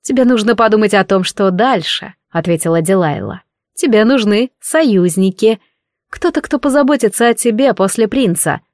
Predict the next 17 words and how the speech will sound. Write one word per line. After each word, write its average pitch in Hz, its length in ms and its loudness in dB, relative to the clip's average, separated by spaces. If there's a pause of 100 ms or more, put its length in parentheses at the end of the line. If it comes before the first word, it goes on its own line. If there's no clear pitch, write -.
понимаешь?» 190 720 0 (920)
«Нет», 214 440 0 (260)
я 190 160 0
мотнула 196 400 0
головой. 202 640 0 (880)
«Если 311 340 0
мы 302 220 4
с - 80 -4
тобой 247 280 2
подружимся, 233 760 0
то 226 100 -2
я 214 260 0
могу 226 320 0
взять 220 300 0
тебя 214 280 0
под 214 180 -4
крыло 185 500 0